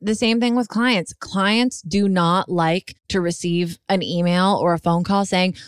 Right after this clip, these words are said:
"Well, we've surpassed our budget, so everything moving forward is billable." That's not fair to anyone. So I think no matter what stage you are at in your business, give clients a heads up and don't be scared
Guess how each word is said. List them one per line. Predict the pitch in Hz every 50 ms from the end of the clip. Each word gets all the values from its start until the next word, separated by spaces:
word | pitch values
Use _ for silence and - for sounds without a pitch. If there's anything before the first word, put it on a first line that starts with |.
| - - -
"Well, | - 185 226 247 294 294 - - - - -
we've | 214 240 240 226
surpassed | - - 233 220 208 220 226 226 247 220 -
our | 262 247
budget, | 214 226 220 214 - 226 202 -
so | - 214 196 175 -
everything | - 208 214 226 233 247 233 233 220
moving | 214 208 202 196 202 202 190
forward | 202 185 185 185 196 208 214 196
is | 190 175 160
billable." | 160 180 180 175 180 175 - 143 120 73 - 170 - _ _ _
That's | - 196 196 196 - -
not | 214 190 180 170 -
fair | - - 165 170 170
to | 165
anyone. | 165 - - 165 175 180 185 190 196 202 220 240 247 - _ _
So | _ - - 214 208 202 196 196 - _ -
I | 190 196 214
think | 208 254 254 247 240 - - - _ _ _ _ _ _
no | - 208
matter | 220 226 220 214 220 208 196
what | 185 185 202 262 262 -
stage | - - - 208 190 196 208 202 196
you | 214 226 220
are | 220 220 214 220
at | 220 220 226 233 196
in | - 185 185
your | 185 180 165
business, | - 175 175 - 208 214 226 254 247 - - - - _ _ _ _ _ _ _ - 196
give | 156 233 240 262 254 -
clients | - 240 269 277 285 285 269 -
a | 240
heads | 196 175 180 196 196 190 185 -
up | 175 165 180 208 - -
and | 202 196 175
don't | 202 196 196 214 226
be | - 285 277
scared | 254 - - - - - 190 175 170 170 175 196 233 277 254 247